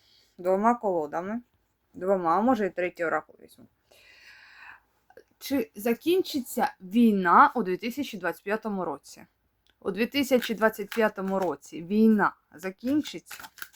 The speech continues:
У дві тисячі двадцять п'ятому році війна в Україні закінчиться? Давайте подивимось. Мгм. Королева мечів.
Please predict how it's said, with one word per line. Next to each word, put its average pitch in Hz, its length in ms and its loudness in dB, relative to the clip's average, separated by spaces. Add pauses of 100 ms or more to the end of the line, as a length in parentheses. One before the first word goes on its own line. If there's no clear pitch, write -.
(1040)
У 240 200 2
дві 175 140 -4
тисячі 262 460 -2
двадцять 190 360 -4
п'ятому 220 440 2
році 170 400 -4
війна 180 520 2
в 143 100 -20
Україні 160 600 -2
закінчиться? 190 960 -6 (220)
Давайте 214 380 -8
подивимось. - 720 -20 (2250)
Мгм. 226 380 2 (600)
Королева 247 440 6
мечів. 262 400 -2